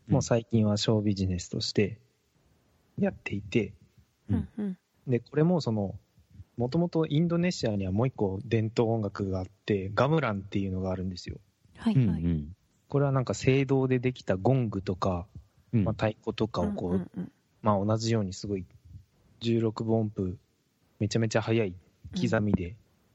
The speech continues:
Speaker 2: 複雑なパートがこう組み合わさってできてる音楽なんだけど、
Speaker 1: うんうん。
Speaker 2: なんかこの構成をヒントに、ガムランのその楽器の代わりに男性の声で、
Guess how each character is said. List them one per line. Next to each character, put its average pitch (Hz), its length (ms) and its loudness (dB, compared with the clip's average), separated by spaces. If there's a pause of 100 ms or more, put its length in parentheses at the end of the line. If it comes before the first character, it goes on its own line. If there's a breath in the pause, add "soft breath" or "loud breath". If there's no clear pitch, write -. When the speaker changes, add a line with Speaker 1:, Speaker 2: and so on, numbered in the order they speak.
(140)
Speaker 2:
複 - 180 -4
雑 117 200 2
な 110 100 2
パ 107 140 2
ー 104 40 2
ト 104 160 -4
が 98 120 -2
こ 98 140 0
う 90 40 -2
組 107 240 0
み 104 40 2
合 101 80 0
わ 104 60 0
さ 104 120 -2
っ - 20 -10
て - 360 -2 (1080)
で 110 100 2
き - 80 -14
て - 140 0
る 95 180 0
音 101 120 0
楽 95 220 -4
な 90 120 -2
ん 87 80 -4
だ 87 100 -8
け - 100 -10
ど、 92 220 0 (500)
Speaker 1:
う - 20 6
ん 127 40 6
う - 40 4
ん。 90 420 -2 (220)
Speaker 2:
な 147 60 -4
ん - 20 -2
か - 80 -2
こ 139 180 0
の 139 120 2
構 135 220 0
成 127 320 2
を 120 200 -2
ヒ 123 160 0
ン 113 100 2
ト 104 160 -4
に、 139 300 0 (880)
ガ 139 120 4
ム 127 140 2
ラ 104 120 2
ン 101 80 0
の 95 140 0 (440)
そ - 120 -2
の 98 160 2
楽 101 160 0
器 113 120 2
の 104 100 2
代 113 160 2
わ 117 100 2
り 123 100 0
に 156 160 2
男 110 240 0
性 110 200 0
の 104 120 0
声 101 280 2
で、 135 240 2